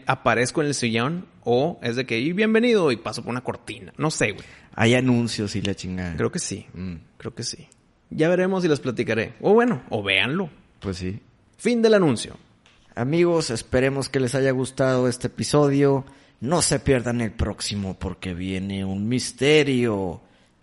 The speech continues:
Speaker 2: tenebroso, espeluznante, garantizado de quitarte el sueño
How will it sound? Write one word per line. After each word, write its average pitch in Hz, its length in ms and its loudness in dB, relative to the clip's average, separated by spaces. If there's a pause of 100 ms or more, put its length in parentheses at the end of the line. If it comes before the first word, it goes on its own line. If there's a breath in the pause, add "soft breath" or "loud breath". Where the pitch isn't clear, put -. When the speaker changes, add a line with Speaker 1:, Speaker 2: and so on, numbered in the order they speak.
(100)
Speaker 2:
tenebroso, 214 1600 0 (380 soft breath)
espeluznante, 170 1600 0 (1000 soft breath)
garantizado 117 1120 0
de 117 160 0
quitarte 120 680 -4
el 113 160 -2
sueño 92 1200 -2